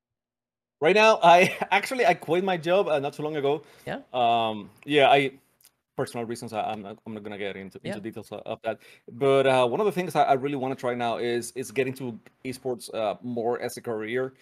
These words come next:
Speaker 1: Um, any, any way, shape, or form that I can do. It doesn't have to be casting. It doesn't have to be in front of the cameras. I, it can be anything.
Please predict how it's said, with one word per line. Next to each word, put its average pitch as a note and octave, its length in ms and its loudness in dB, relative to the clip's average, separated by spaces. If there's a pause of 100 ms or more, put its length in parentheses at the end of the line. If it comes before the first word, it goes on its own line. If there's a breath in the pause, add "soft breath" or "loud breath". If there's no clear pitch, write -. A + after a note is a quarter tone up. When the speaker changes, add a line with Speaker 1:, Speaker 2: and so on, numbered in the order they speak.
(400 soft breath)
Speaker 1:
Um, A2 400 -8
any, A2+ 320 -8
any A#2 160 -6
way, A#2 300 -4
shape, A#2+ 260 -8
or A2 80 -8
form A2 320 -8
that G#2 180 -6
I G#2+ 120 -6
can A2 180 -10
do. A2+ 180 -6
It A#2 80 -6
doesn't B2 220 -8
have C#3+ 80 -10
to C#3+ 80 -14
be A#2+ 80 -16
casting. C#3 540 -4 (320 loud breath)
It B2 100 -4
doesn't C3+ 240 -2
have C3+ 140 -4
to C3+ 80 -8
be B2+ 160 -6
in B2 100 -6
front B2+ 220 -10
of G#2+ 40 -14
the A#2 60 -14
cameras. A#2+ 540 -4
I, A2+ 80 -4
it A#2+ 240 -8
can B2+ 120 -6
be A#2 160 -6
anything. A#2 340 -8